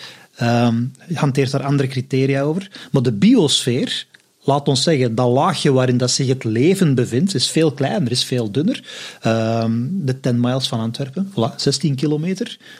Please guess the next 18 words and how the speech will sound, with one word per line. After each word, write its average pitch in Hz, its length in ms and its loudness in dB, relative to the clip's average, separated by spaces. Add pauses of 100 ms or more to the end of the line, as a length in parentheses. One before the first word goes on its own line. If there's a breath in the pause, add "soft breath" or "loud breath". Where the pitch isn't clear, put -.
hè, 175 200 -2
van 135 280 0
de 131 100 0
bodem 135 420 2
van 147 120 2
de 147 180 0
oceaan 151 400 0
tot 151 160 -2
de 156 60 2
hoogste 135 380 2
luchtlagen 160 800 0
waar 139 100 0
dat 135 140 -2
je 147 80 -2
nog 139 200 0
eencellig 151 520 0
leven 147 280 0
vindt, 190 240 0